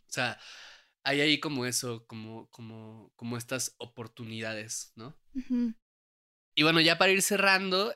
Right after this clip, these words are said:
Speaker 1: creo que un tema que también se toca mucho cuando hablamos de sexting y todo esto es la cuestión de la seguridad, ¿no? O sea, cómo tener prácticas más seguras, que, pues, claramente todas las prácticas sexuales siempre conllevan algún tipo de riesgo y todas las prácticas sexuales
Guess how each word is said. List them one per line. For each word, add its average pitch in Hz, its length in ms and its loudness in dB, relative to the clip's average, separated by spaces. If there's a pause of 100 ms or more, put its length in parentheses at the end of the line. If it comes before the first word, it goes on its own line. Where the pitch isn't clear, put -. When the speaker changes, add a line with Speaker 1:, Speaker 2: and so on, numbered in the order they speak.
Speaker 1:
creo 156 140 -4
que 170 80 -4
un 185 160 0
tema 190 260 0
que 185 120 -6
también 143 340 -2
se 165 100 -6
toca 165 240 -4
mucho 165 380 0
cuando 143 180 -2
hablamos 135 360 -2
de 113 280 -4
sexting 131 400 -4
y 123 60 -6
todo 127 260 -4
esto 160 440 -6
es 123 500 -2
la 123 240 -4
cuestión 135 220 -2
de 151 80 2
la 127 100 -2
seguridad, 104 400 -8 (120)
¿no? 185 180 -10
O 127 60 -8
sea, 123 200 -8
cómo 180 320 2
tener 143 400 2
prácticas 143 540 -2
más 131 180 -2
seguras, 151 560 -2
que, 113 520 -4
pues, - 120 -4
claramente 127 800 -2 (640)
todas 214 160 6
las 185 120 2
prácticas 165 360 0
sexuales 196 400 2
siempre 160 320 0
conllevan 139 420 0
algún 127 240 -4
tipo 120 240 -8
de 120 80 -2
riesgo 160 520 2
y 131 100 -10
todas 139 180 0
las 131 120 -4
prácticas 127 380 -10
sexuales 147 640 -2